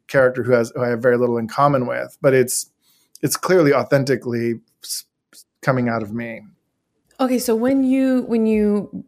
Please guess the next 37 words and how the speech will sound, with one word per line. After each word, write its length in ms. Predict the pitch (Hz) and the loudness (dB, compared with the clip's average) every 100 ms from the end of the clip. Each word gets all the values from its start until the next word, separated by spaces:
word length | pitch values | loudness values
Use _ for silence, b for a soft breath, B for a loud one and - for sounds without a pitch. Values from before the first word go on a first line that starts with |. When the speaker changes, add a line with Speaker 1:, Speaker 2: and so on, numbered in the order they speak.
| _ | _
Speaker 2:
<laughs> 240 | _ _ 170 | _ _ -6
so 320 | - 240 - B B | -2 0 -2 B B
you 80 | 220 | -6
kind 200 | - 403 | 0 2
of 120 | 247 | 2
breeze 280 | 185 240 208 | 2 2 2
over 260 | 214 196 160 | 2 0 -4
this, 220 | - - | -4 -4
right? 100 | 190 | 0
I'm 140 | 208 | 2
just 220 | 185 277 | 2 0
so 160 | - 302 | 2 0
fascinated 760 | 277 180 175 - 220 233 269 262 | 0 -2 -2 -2 0 2 2 0
by 100 | 294 | -2
this 260 | 311 320 - B B | 0 -2 -6 B B
because 240 | - 240 220 | 0 2 4
then 140 | 254 | 4
you 160 | 240 240 | 4 2
write, 640 | 214 254 269 262 254 - _ _ _ _ _ | 2 4 4 2 0 -8 _ _ _ _ _
so 120 | - 254 | -4 0
you 120 | 254 | 2
write 160 | 285 | 2
this 140 | 277 262 | 0 -2
book, 460 | - 170 175 - _ | 0 0 0 -6 _
you 300 | - 208 208 | -4 2 2
realize 560 | 196 214 196 185 185 185 | 4 2 4 4 2 0
you 80 | 202 | 2
don't 100 | 185 | 2
have 100 | 170 | 2
a 40 | |
plot. 400 | 175 - 156 - - _ _ _ _ | -2 -4 -4 -6 -10 _ _ _ _
You 100 | 220 | 2
never 220 | 226 240 | 4 4
tried 200 | 247 240 | 2 0
to 60 | 226 | -2
fix 320 | - 190 - | -2 -4 -2
it? 240 | 294 359 | -4 -4